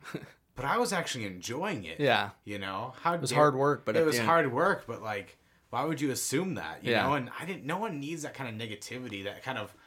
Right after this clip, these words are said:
Speaker 2: "I'm being looked down upon because
Speaker 1: No.
Speaker 2: I have a, a job that's stressful in that moment or
Speaker 1: Yeah.
Speaker 2: difficult."
Speaker 1: Sure.
Speaker 2: So I actually pulled that production assistant aside later on.
Speaker 1: Yeah.
Speaker 2: And I, I said to him, "So some professional advice.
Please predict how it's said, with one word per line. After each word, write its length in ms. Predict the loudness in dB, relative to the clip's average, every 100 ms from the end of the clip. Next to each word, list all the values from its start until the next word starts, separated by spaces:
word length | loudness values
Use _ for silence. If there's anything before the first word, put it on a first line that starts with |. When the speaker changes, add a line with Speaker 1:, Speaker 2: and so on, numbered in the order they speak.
| _ -6
Speaker 2:
"I'm 180 | -4 -4
being 240 | -6 -4
looked 240 | -6 -8 -4
down 280 | -2 -2 -4
upon 420 | -6 -6 -4 -6
because 220 | -6 -4
Speaker 1:
No. 80 | -6
Speaker 2:
I 20 |
have 200 | -4 -4
a, 180 | -4 -6 -12
a 60 |
job 400 | -12 -6 -4 -4
that's 120 | -6 -10
stressful 440 | -8 -8 -8 -10
in 80 | -10
that 180 | -10 -10
moment 300 | -10 -4 2
or 20 |
Speaker 1:
Yeah. 160 | 2 2
Speaker 2:
difficult." 540 | -2 -6 -8 -10 -10 -14
Speaker 1:
Sure. 360 | -4 0 0 -2
Speaker 2:
So 280 | -4 2 6
I 120 | 6
actually 300 | 2 -2 -6
pulled 280 | -4 -2 0
that 160 | -2 -4
production 360 | -6 -6 -8
assistant 380 | -10 -10 -10 -10
aside 340 | -10 -10 -10
later 200 | -10 -12 -14
on. 240 | -16 -20 _ _ _
Speaker 1:
Yeah. 240 | -4 -4 -6 _
Speaker 2:
And 160 | -8 -4
I, 320 | -4 -4 -6 -8
I 280 | -8 -8 -12
said 280 | -10 -6 -4
to 80 | -6
him, 300 | -8 -12 -16 _ _ _ _ _ _ _
"So 200 | -16 -10
some 180 | -8 -8
professional 520 | -10 -8 -8 -8 -10
advice. 540 | -12 -12 -12 -10 -12